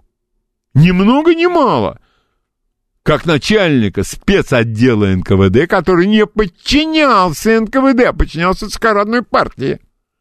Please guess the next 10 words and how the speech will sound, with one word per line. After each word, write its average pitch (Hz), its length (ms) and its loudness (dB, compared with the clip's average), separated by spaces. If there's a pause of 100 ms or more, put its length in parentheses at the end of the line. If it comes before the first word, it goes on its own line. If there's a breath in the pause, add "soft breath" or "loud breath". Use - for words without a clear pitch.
(1120)
Это 117 160 0
Глеб 156 220 2
Букий. 220 520 -8 (680)
Я 110 200 2
говорю 123 420 2
именно 131 560 0 (380 soft breath)
о 180 100 0
нём. 208 360 0 (680 loud breath)
А 202 380 0 (200)
потом 208 480 -2